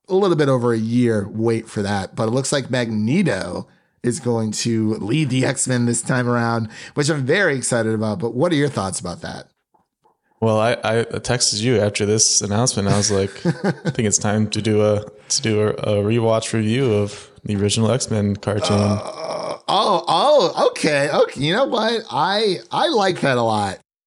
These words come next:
Speaker 2: 'Cause I, I've seen, I've, I've seen some of it. I've, I've seen some of it. I've definitely not seen all of it. So definitely gonna have to go back and dive in. And now they're, now they're in the correct order apparently on, on Disney Plus. I don't,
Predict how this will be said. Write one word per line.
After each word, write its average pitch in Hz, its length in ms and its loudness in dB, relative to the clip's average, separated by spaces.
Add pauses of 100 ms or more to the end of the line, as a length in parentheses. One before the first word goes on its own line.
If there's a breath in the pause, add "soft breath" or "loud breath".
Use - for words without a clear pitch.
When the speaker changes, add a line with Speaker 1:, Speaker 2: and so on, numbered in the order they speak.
Speaker 2:
'Cause 123 180 2
I, 120 260 2 (140)
I've 131 100 0
seen, 175 320 0
I've, 135 320 -2
I've 147 140 0
seen 165 280 2
some 127 480 2
of 123 260 -4
it. - 120 -2
I've, 117 180 -2 (100)
I've 113 100 -2
seen 131 140 0
some 113 180 2
of 127 80 4
it. 123 140 0
I've 101 180 0
definitely 107 320 0
not 101 140 0
seen 110 160 -2
all 98 240 -2
of 90 100 -8
it. - 160 -6
So 50 460 0
definitely 120 260 0
gonna 113 100 2
have 104 100 0
to 104 80 -4
go 104 120 2
back 104 300 0
and 101 260 -2 (380)
dive 107 180 2
in. 107 140 2
And 113 180 4
now 123 160 4
they're, 143 260 4
now 120 220 0
they're 139 100 2
in 143 60 2
the 143 80 2
correct 143 240 0
order 135 300 4
apparently 104 500 -2
on, 107 400 0
on 110 140 0
Disney 110 240 2
Plus. 113 360 0
I 110 40 -4
don't, 101 240 -4